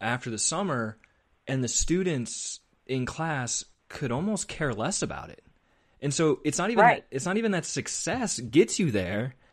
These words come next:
Speaker 1: It's, you're right, it's this long grind that you have to have people that are dedicated in athletics at the university to doing that, because there isn't a shortcut to building culture and tradition.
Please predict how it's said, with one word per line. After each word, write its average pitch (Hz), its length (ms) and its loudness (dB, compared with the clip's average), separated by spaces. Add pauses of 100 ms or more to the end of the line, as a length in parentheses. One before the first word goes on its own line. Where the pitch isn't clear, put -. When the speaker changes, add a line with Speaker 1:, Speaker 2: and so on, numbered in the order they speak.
(160)
Speaker 1:
It's, 156 300 2
you're 143 160 4
right, 147 240 4
it's 113 160 -2
this 127 240 0
long 127 720 0
grind 110 800 -2 (320)
that 127 140 0
you 127 120 -2
have 131 200 -2
to 160 80 -2
have 147 160 -2
people 135 260 -4
that 113 160 -2
are 98 40 -4
dedicated 117 920 0
in 139 180 0
athletics 113 760 -4
at 127 220 -2
the 139 80 -8
university 120 800 -4 (340)
to 147 120 2
doing 175 360 2
that, 92 200 -6
because 139 320 -2
there 143 220 0
isn't 175 320 4
a 139 80 -6
shortcut - 640 -4
to 120 100 -4
building 123 440 -2
culture - 600 -8
and 113 200 -6
tradition. 110 580 -6